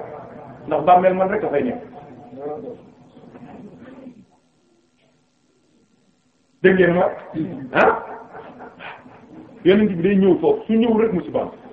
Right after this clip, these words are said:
sallallahu alayhi wa sallam gis nga duñ demee ba yawmal qiyaama yonent bi day rammu foofu mooy liwaawul hamdi bi ñuy wax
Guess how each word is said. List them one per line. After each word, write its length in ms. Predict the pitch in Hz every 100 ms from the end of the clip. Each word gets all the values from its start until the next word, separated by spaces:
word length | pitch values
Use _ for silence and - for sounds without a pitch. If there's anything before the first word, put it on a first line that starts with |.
| -
sallallahu 400 | 175 147 139 135 139
alayhi 100 | - 135
wa 20 |
sallam 160 | 110 - - - - - 160
gis 160 | 262 262
nga 120 | 254
duñ 160 | 269
demee 200 | 247 233
ba 80 | 214
yawmal 220 | 262 233
qiyaama 240 | 202 175 180
yonent 200 | 247 226
bi 60 | 170
day 120 | 190
rammu 240 | 208 202 170
foofu 300 | 175 156 123 - -
mooy 160 | 160 185
liwaawul 320 | 190 180 165 -
hamdi 320 | 160 135 104 - - - - - 143
bi 80 | 180
ñuy 160 | 185
wax 160 | 151